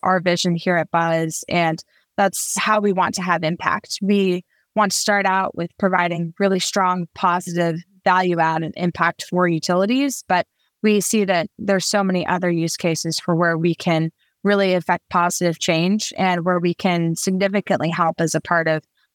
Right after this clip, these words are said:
other workflow processes. So that's our, our long-term goal. Specific to utilities, our vision is to help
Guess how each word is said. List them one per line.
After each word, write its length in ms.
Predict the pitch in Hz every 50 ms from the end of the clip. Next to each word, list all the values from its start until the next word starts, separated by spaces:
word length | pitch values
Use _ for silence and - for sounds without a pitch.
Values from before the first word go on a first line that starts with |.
| _ _ -
other 220 | 214 202 208 196
workflow 420 | 180 180 175 - - - 170 160 -
processes. 640 | - 151 151 165 - - - - - 143 160 -
So 100 | - 208
that's 240 | 226 233 240 - -
our, 280 | 220 202 196 190 180 - _ _ _ _ _
our 160 | - 202 202 185
long-term 520 | 180 165 165 175 - - 196 180 170 160
goal. 340 | - 160 147 151 165 185 208 - _ _ _ _ _ _
Specific 420 | - 214 220 - 254 240 262 226 -
to 140 | - - 220
utilities, 640 | 196 180 - - 185 180 185 185 196 202 190 185 - - -
our 260 | - 185 185 180 180
vision 380 | 175 185 180 170 - 185 175 170
is 160 | 170 165 -
to 80 | -
help 300 | 165 - 180 170 165 -